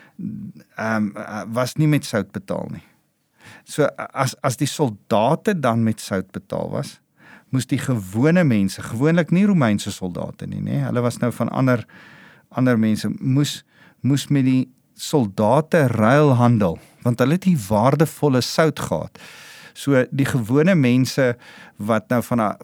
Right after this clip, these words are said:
van die plaaslike bevolking is, ehm, hulle het nou vleis en brood en melk en kaas en allerhande goed, maar een ding kort hulle, hulle kort sout.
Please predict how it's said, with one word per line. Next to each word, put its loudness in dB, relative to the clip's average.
van 0
die -8
plaaslike 0
bevolking -2
is, -2
ehm, 0
hulle 0
het 2
nou 4
vleis 0
en -4
brood 2
en 0
melk 2
en 0
kaas 4
en 0
allerhande 2
goed, -8
maar 0
een 4
ding 2
kort 2
hulle, -4
hulle 2
kort 0
sout. -4